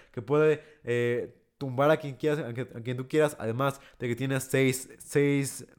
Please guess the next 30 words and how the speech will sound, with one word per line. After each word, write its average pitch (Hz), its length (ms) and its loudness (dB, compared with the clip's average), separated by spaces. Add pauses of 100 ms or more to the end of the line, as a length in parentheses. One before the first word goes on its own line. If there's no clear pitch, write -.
(180)
dedos 131 500 0
en 120 60 -8
su 113 140 -10
pie 127 240 2
derecho, 127 520 2 (280)
algo 135 300 0
increíble 120 460 -2
en 117 100 -8
un 117 60 -6
corredor. 123 360 2 (220)
Tiene 156 180 2
una, 147 180 2
una 147 140 0
gravedad 131 360 4
increíble 131 340 -2
y 135 40 -4
un 131 120 -4
balance 131 420 0
espectacular. 120 600 -4
Para 113 120 -4
mí, 113 100 -4
Khalil 120 240 -2
Herbert 120 200 -2
la 117 80 2
va 117 80 4
a 123 40 2
romper 123 320 -2
en 135 60 0
los 113 120 -2
Bears. 131 260 0